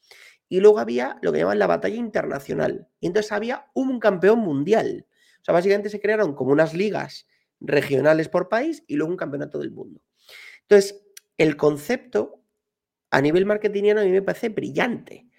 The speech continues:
porque lo que haces es, primero, te posicionas en un sector de la población outsider, abandonado, em, sin,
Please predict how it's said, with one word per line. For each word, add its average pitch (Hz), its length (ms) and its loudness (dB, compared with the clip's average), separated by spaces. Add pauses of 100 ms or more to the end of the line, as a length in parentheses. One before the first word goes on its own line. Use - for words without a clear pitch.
(300)
porque 156 180 -2
lo 156 100 0
que 180 80 0
haces 190 220 -4
es, 156 120 -8
primero, - 580 -2
te 156 140 4
posicionas 160 480 -2
en 214 60 -2
un 208 60 -4
sector 202 280 -4
de 196 40 2
la 190 80 2
población 220 600 -2 (960)
outsider, 139 680 -2 (100)
abandonado, 135 880 6 (360)
em, 135 840 0 (680)
sin, 139 1080 -2